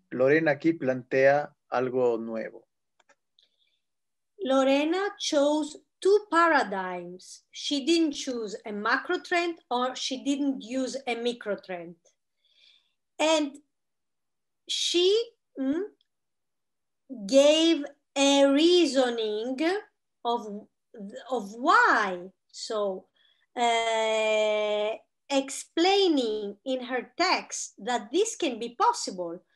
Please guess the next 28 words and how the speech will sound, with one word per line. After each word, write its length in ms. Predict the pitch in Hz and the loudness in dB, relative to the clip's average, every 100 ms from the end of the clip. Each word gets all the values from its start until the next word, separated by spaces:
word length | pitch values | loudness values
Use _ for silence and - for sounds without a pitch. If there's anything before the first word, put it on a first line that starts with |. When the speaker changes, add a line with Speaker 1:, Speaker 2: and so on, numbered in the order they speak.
| _ _ | _ _
Speaker 2:
So 480 | - - 262 269 370 - _ _ | -12 -2 2 2 -2 -10 _ _
she 640 | - - - 339 381 302 | -8 -6 -2 0 0 -2
gave 480 | 214 285 302 285 - - | 0 2 2 -2 -6 4
proof 640 | 480 494 - - - - _ _ _ _ | 8 8 6 -4 -18 -20 _ _ _ _
of 500 | 262 247 254 262 269 277 208 | 0 4 4 4 2 -4 -6
this 400 | 220 240 - - _ | -4 -4 -6 -14 _
choice. 760 | - 262 233 190 185 - - - _ _ _ _ _ _ _ _ _ _ _ _ _ _ | -4 -2 -2 -4 -8 -14 -20 -20 _ _ _ _ _ _ _ _ _ _ _ _ _ _
Speaker 1:
Lo 280 | - 135 123 | -6 -2 0
que 520 | 131 123 123 120 120 | 2 2 4 2 2
es 160 | 120 - | 0 -4
particularmente 880 | - 123 143 135 143 147 160 170 160 | -2 -2 -2 0 4 6 4 0 -2
interesante 640 | 139 135 131 151 165 165 | -2 0 2 2 2 2
de 80 | 127 | -2
este 180 | 117 117 | -4 -6
proyecto 500 | 110 123 139 147 127 | -6 -2 0 0 -4
que 100 | - | -8
presenta 500 | - 117 139 135 127 | -10 -6 -6 -4 -2
Lorena 520 | 123 147 139 123 151 _ _ _ _ _ _ | 2 2 2 -2 -8 _ _ _ _ _ _
es 360 | - 131 135 - | 0 0 0 -4
que, 300 | - 131 117 | -6 -4 -4
contrariamente 800 | 127 127 151 165 156 147 175 180 | -4 0 4 6 6 4 0 2
al 120 | 127 | 0
resto 280 | 117 151 143 | 0 0 0
de 120 | 120 | 0
proyectos 640 | 110 123 131 160 156 - 107 | 0 0 4 4 2 -2 -2
y 40 | |
al 80 | 101 | -2
ejercicio, 800 | 101 110 - 156 147 123 123 131 | -4 -6 -6 -6 -4 0 0 -2